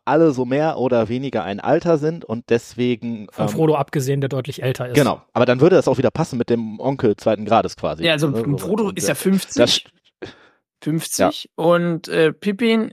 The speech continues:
Speaker 3: ist der Jüngste, der ist, glaub ich, gerade mal, äh, in seinen Tweens.
Speaker 2: Glaub, ich glaube, achtundzwanzig
Speaker 3: Irgendwie,
Speaker 2: oder so
Speaker 3: ja,
Speaker 2: hat er
Speaker 1: Ja.
Speaker 3: also
Speaker 2: gesagt.
Speaker 3: er ist, glaub ich, noch nicht mal
Speaker 1: Ja.
Speaker 3: dreiunddreißig, also nicht, noch nicht voll,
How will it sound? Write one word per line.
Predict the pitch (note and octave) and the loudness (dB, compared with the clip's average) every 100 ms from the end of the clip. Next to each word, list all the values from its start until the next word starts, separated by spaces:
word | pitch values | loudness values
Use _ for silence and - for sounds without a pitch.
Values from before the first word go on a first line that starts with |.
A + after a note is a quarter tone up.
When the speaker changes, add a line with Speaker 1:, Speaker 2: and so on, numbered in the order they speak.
| - | -10
Speaker 3:
ist | - D#3+ - | -10 -6 -4
der | |
Jüngste, | C#3+ G3 F#3+ - | -4 -2 -2 -2
der | G3 | 0
ist, | E3 | 0
glaub | - D#3 | 2 0
ich, | C#3+ | 0
gerade | - D3+ D#3 D3 | 0 2 2 2
mal, | C#3 C#3 C3+ - - - - C#3 - - | 0 0 -2 -4 -10 -8 -6 -6 -8 -12
äh, | |
in | D#3+ D3+ | -10 -8
seinen | B2+ C#3 C3+ C3+ - - | -4 -2 -2 -4 -6 -18
Tweens. | - D#3+ G#3 | -6 0 2
Speaker 2:
Glaub, | C4 G3 | 2 2
ich | - | -2
glaube, | - D#3+ C#3 | 0 2 4
achtundzwanzig | D#3+ - F3+ - - D3+ G#3 D#3+ | 2 2 0 0 0 0 2 2
Speaker 3:
Irgendwie, | G#3+ A3 | 4 4
Speaker 2:
oder | C#3+ | 2
so | E3 | 2
Speaker 3:
ja, | |
Speaker 2:
hat | F#3 G3 | 2 4
er | |
Speaker 1:
Ja. | B2+ A#2 | 4 4
Speaker 3:
also | A2+ | 4
Speaker 2:
gesagt. | F3+ | 4
Speaker 3:
er | |
ist, | F3+ - | 2 2
glaub | G3 | 0
ich, | F3+ | 2
noch | F3 | 0
nicht | F#3+ | 0
mal | G3 | 0
Speaker 1:
Ja. | |
Speaker 3:
dreiunddreißig, | F#3+ D#3 D3+ C#3 B2+ F3+ G3+ | 0 0 0 -2 -2 0 -2
also | D#3 D3 | -4 -4
nicht, | D3+ - | -8 -6
noch | C3+ | -6
nicht | - | -6
voll, | - C#3+ | -6 -6